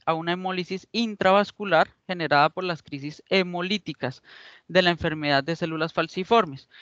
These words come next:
donde principalmente la médula renal, como, eh, produce cadenas de globina di-, eh, disfuncional, inadecuadas, y que se desestructuralizan y generan lisis y cambio en la formación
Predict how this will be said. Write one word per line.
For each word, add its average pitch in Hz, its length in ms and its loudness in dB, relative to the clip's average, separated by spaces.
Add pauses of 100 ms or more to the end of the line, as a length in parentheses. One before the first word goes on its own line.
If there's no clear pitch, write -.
(180)
donde 196 200 0
principalmente 208 880 0
la 151 140 -4
médula 175 420 2
renal, 208 420 2
como, 139 380 -12
eh, 135 260 -10
produce 165 580 -4 (360)
cadenas 165 460 4
de 196 120 -2
globina 185 600 -6
di-, 190 440 -8
eh, 151 360 0
disfuncional, 180 1040 -2
inadecuadas, 185 1000 2 (300)
y 185 100 -2
que 180 140 0
se 180 120 -6
desestructuralizan 170 1200 -4
y 165 140 -8
generan 151 440 -2
lisis 185 380 -4
y 156 140 -10
cambio 160 340 -2
en 185 40 -4
la 190 80 -4
formación 151 720 -4